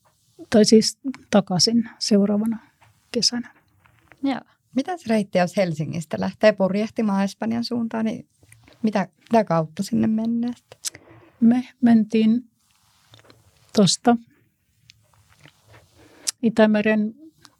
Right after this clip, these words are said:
Speaker 1: suoraan tonne etelään ja Saksaan ja Kiilin kanavan läpi. Mentiin Pohjanmerelle ja siitä sitten rannikoita pitkin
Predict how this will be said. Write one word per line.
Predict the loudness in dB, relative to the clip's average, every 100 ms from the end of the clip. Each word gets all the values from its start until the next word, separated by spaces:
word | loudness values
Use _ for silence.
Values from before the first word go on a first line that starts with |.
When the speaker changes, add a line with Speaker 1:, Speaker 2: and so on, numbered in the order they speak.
| _ _ -12
Speaker 1:
suoraan | 2 2 4 -2 -2
tonne | 0 0 -4 _ _ _ _ _ _ _ -20 _ _ _ _ _ _ _ _ _ -20 -20 -20 _ _ _ _
etelään | 0 2 2 2 2 0
ja | 0
Saksaan | 0 0 -2 0 0 2 0
ja | -2
Kiilin | 0 2 4 2 0 0
kanavan | 2 2 2 0 -2
läpi. | -2 -2 -2 -2 -4 _ _ _ -2
Mentiin | 2 2 2 0 2
Pohjanmerelle | 0 0 0 2 2 0 -2 -2 -2 -4 _ _
ja | -2
siitä | 2 0 0
sitten | -6 -4 2
rannikoita | 4 4 4 2 -2 -2
pitkin | -4 -6 -2 0